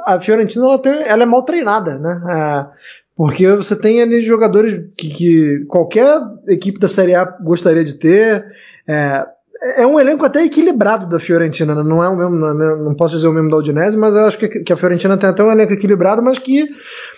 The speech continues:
aparentemente os treinadores não conseguem extrair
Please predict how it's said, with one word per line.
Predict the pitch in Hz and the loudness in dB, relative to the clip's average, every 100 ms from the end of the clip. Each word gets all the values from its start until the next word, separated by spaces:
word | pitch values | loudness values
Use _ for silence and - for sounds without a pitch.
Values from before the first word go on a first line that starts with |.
| _ _ | _ _
aparentemente | - 220 240 240 233 226 233 | -4 0 0 0 0 0 0
os | 220 | 0
treinadores | 233 233 208 220 | -2 0 2 2
não | 220 233 | 2 0
conseguem | 240 226 220 220 220 | -2 0 0 2 0
extrair | 214 247 240 196 208 233 | 0 0 2 2 -2 -4